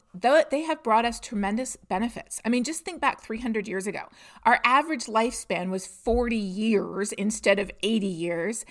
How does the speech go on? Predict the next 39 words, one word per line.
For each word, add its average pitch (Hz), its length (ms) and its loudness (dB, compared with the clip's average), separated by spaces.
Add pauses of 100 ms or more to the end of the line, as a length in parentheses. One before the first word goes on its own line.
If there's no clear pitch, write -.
(300)
A 220 80 6
woman's 269 420 2
work 226 260 0
was 196 220 -2
never 214 480 2
done. 185 360 0
Doing 226 280 0
laundry 220 420 2
was 190 200 -2
an 190 100 -6 (140)
endless 226 440 0
full 220 300 0
day 196 160 2
of 185 140 -2
drudgery 190 460 0
back 175 240 2
in 233 40 -4
the 190 80 -2
days 190 220 -2
when 180 100 -6
people 196 300 -6
only 185 240 -6
owned, 202 340 -4
you 185 100 -8
know, 180 100 -6
two - 200 -6
or - 80 -2
three - 260 -6
outfits. - 560 -2 (400)
And 247 200 2
not 285 200 2
only 233 280 0
that, 202 260 6
but - 140 -8
far 240 200 0
more 226 160 0
seriously, 277 760 -2
industrialization 214 1120 -2
actually 226 680 -2